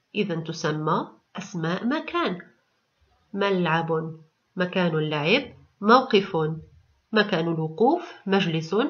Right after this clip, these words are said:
مكان الجلوس. نعم. لاحظ ما يلي الآن. في هذا الجدول لدينا أفعال في الماضي،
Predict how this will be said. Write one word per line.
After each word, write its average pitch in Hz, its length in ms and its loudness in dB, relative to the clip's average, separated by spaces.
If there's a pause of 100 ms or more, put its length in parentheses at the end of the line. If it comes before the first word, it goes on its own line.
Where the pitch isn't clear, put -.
(380)
مكان 370 360 2
الجلوس. 156 540 -2 (360)
نعم. 170 460 -2 (3250)
لاحظ 226 300 6
ما 208 140 4
يلي 196 240 6
الآن. 214 520 2 (2250)
في 226 200 2
هذا 226 180 4
الجدول 180 540 2 (600)
لدينا 185 840 2
أفعال 196 560 2
في - 80 2
الماضي، 175 720 0